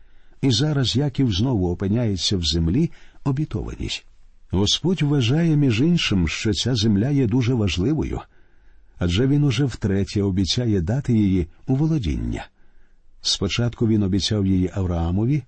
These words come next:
потім Ісааку, і ось тепер Якову.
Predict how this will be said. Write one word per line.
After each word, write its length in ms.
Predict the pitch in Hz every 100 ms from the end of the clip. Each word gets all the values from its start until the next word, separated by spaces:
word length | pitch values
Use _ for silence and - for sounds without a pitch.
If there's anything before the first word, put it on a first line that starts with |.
| - - - - -
потім 300 | - 95 98
Ісааку, 640 | 87 - 85 76 80 143 143 - - - - - -
і 120 | 101
ось 260 | 87 90 -
тепер 400 | 139 98 113 120 -
Якову. 640 | 127 90 127 - 117 58